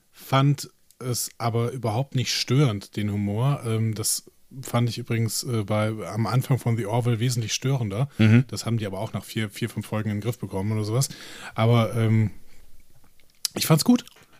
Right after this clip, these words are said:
Speaker 1: Ich f-, find die Struktur der Serie gut. Das wird überhaupt nichts Episches, Großes, Aufgeladenes oder sowas, sondern kleine Spielereien nebenher.
Speaker 2: Mhm.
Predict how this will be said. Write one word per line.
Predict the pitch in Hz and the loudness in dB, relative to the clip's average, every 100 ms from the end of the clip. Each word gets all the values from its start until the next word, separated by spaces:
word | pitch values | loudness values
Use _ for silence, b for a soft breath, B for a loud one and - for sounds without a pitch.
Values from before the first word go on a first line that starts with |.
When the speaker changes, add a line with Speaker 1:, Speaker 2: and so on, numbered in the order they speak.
| - | -4
Speaker 1:
Ich | - | -4
f-, | - 147 | -6 0
find | 165 | 2
die | 170 | 4
Struktur | 151 - - 196 | 0 -4 0 2
der | 190 | 4
Serie | 160 165 160 | 4 4 2
gut. | 165 180 | 2 2
Das | - | 2
wird | 160 | 2
überhaupt | 147 135 180 170 | 4 4 4 4
nichts | 175 - | 4 2
Episches, | - 143 143 160 - 151 | -2 -2 2 2 2 0
Großes, | - 139 160 143 120 | 0 0 0 -2 -2
Aufgeladenes | 151 - 170 165 170 180 143 | -2 2 2 4 2 2 2
oder | 165 | 0
sowas, | 151 156 160 147 | 2 2 2 2
sondern | 135 135 | 2 2
kleine | - 151 170 | 2 4 4
Spielereien | - 147 135 135 143 | 2 0 0 2 4
nebenher. | 135 120 127 160 185 | 2 2 2 2 6
Speaker 2:
Mhm. | 110 110 | 8 8